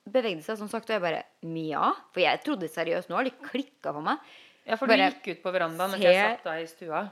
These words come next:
Speaker 1: ser du det jeg ser?" Og du bare, "Oi." Og da sto vi og så på det, og akkurat når du kom ut også, så gikk det liksom sakte, og så gikk det bare plutselig kjempefort og forsvant. Og det var sånn der, ja, k-, kunne vært stjerneskudd, kunne, men det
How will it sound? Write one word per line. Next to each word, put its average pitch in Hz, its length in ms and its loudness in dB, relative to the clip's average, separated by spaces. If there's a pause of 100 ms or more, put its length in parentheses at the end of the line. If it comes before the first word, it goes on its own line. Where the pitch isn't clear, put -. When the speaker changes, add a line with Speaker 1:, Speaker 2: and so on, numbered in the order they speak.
(180)
Speaker 1:
ser 202 420 -2
du 214 260 -4
det 202 160 -2
jeg 180 220 2
ser?" 339 260 -8 (540)
Og - 80 -4
du 214 60 -2
bare, 160 280 0 (420)
"Oi." 202 300 -4
Og - 100 -2
da 214 80 4
sto 208 160 -6
vi 180 80 0
og - 80 -2
så 175 100 -4
på 170 140 -2
det, 247 60 6
og - 180 0
akkurat 220 260 -6
når 214 120 -6
du 190 100 -8
kom 190 240 -10
ut 170 160 -8
også, 240 300 0 (420)
så - 160 -10
gikk - 160 -10
det 202 80 -6
liksom 208 160 -10
sakte, 226 500 -6
og - 80 -6
så 220 140 -6
gikk - 100 -10
det 180 80 -16
bare 175 160 2
plutselig 160 360 -8 (180)
kjempefort 196 580 -6
og - 60 -18
forsvant. 156 460 -14 (1080)
Og 220 60 2
det 233 80 4
var 233 80 0
sånn 202 160 -2
der, 151 100 0
ja, 156 160 0 (300)
k-, - 160 -20 (160)
kunne 180 340 -6
vært - 380 -2
stjerneskudd, 202 680 -4
kunne, 202 180 -6
men 208 160 -2
det 240 120 2